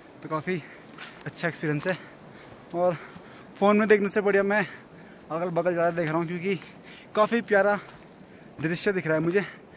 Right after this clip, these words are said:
तो मैं इसे, इस movement को खोना नहीं चाहता, क्योंकि बार बार आने का मौका मिले ना मिले। फ़िलहाल के लिए इसी से काम चलाओ तुम लोग भी, और आना ज़रूर घूमने, सात ताल भी जाना, तब बताना मुझे अपना experience comment करके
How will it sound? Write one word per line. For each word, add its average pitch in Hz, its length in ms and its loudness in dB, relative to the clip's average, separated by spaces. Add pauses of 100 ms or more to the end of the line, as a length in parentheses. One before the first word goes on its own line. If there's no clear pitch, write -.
(260)
तो 151 60 -4
मैं 165 100 0
इसे, 170 280 -4 (600)
इस 170 180 -4
movement 165 340 2
को 165 160 -4 (480)
खोना 160 180 2
नहीं 165 140 0
चाहता, 156 240 -2 (120)
क्योंकि 160 180 -2
बार 160 200 4
बार 160 140 2
आने 156 180 0
का 165 60 0
मौका 160 260 -2
मिले 156 240 2
ना 165 80 2
मिले। 170 220 0 (680)
फ़िलहाल 147 260 2
के 165 100 -6
लिए 165 180 0 (640)
इसी 151 180 -8
से 170 100 -8
काम 156 220 0
चलाओ 160 280 -2
तुम 165 180 0
लोग 165 160 4
भी, 160 180 0 (540)
और 185 100 2
आना 202 300 8
ज़रूर 214 200 4
घूमने, 190 340 2 (560)
सात 180 280 4
ताल 185 160 6
भी 190 80 -2
जाना, 185 260 0 (800)
तब 220 100 2
बताना 160 260 2
मुझे 170 160 2
अपना 175 180 2
experience 180 360 -2
comment 175 240 -2
करके 180 240 -2